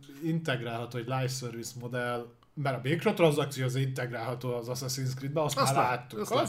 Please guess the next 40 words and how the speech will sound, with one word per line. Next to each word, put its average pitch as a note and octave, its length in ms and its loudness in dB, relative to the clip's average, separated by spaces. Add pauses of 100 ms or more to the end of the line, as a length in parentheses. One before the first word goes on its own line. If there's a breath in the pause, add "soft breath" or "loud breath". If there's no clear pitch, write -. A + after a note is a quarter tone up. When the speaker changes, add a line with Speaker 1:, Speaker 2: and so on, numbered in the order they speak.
Speaker 2:
láttuk. G3 80 -2
Speaker 1:
azt - 180 -2 (180)
megy. - 80 -14 (340 loud breath)
És C#3 140 2
egyébként G#3+ 400 2
van, C#3+ 220 0 (280)
besz-, F3+ 180 2
én F#3 120 -4
beszéltem C3+ 380 -4
olyan, C3 320 -2
olyan C3+ 160 -2
ismerősi B2+ 440 -4
körből G3+ 360 2
is, F#3 120 -4
aki, E3+ 360 0 (520 loud breath)
aki - 320 -6
úgy C4 220 -4
szerette - 540 -6
is, A2+ 140 -10
mert F3 160 -4
ő A3 60 0
nem G#3+ 180 -2
akar, B2 460 -6 (440 loud breath)
tudom, C3 160 -2
húsz D3 300 2
órát A#2 300 -8
tö-, C3 360 -2 (300)
azzal C3 420 -4
tölteni, D3+ 440 2
hogy B2 140 -2
a, B2 40 -6
mit C#3+ 140 -4
tudom A#2 220 -8
én, A#2+ 60 -6
milyen A#2+ 200 -2
fegyvert A#2+ 380 -8
megszerezze, G#3 600 -2
ő D#3 180 -2
kifizet, A#2 580 -6
mit B2+ 140 -10